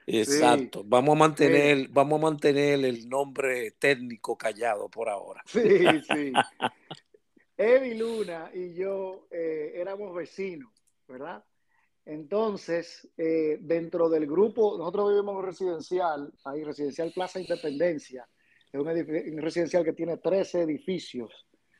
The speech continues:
Speaker 1: Entonces, eso estaba lleno de muchachos ahí,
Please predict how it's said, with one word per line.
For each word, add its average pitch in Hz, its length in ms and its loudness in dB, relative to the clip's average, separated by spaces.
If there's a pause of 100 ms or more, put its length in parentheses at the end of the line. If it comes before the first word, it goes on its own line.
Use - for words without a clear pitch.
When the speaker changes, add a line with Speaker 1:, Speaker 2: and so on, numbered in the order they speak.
(220)
Speaker 1:
Entonces, 175 500 2
eso 175 120 -4
estaba 175 320 0
lleno 180 440 4
de 151 80 2
muchachos 143 580 -4
ahí, 147 460 -2